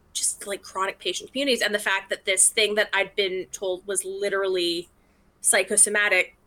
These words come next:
was not and could not be. So in the three years after my master's, I basically just worked at the dog store and, like, did short-term little research contracts.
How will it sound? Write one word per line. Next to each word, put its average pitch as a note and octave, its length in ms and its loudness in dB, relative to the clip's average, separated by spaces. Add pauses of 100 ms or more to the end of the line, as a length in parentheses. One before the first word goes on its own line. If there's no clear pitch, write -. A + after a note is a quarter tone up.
(120)
was G3+ 380 0 (200)
not G#3 420 0
and F#3+ 160 -4
could A3+ 180 0
not F#3+ 300 2
be. - 280 -8 (760)
So - 180 -2
in C#4 140 0
the C#4 80 0
three D#4+ 200 -8
years E4+ 160 -4
after D#4 240 -2
my G#3 100 -6
master's, F#3 420 -6
I F#3 300 -4 (100)
basically - 300 -4
just - 180 -10
worked G3+ 220 -8
at - 60 -8
the - 80 -14
dog F#3+ 240 -2
store G3+ 300 0
and, G3 100 -4
like, F#3 180 -4
did F3+ 280 -4
short-term F#3 640 -4
little F3+ 400 2 (120)
research F#3+ 360 -6
contracts. - 840 -2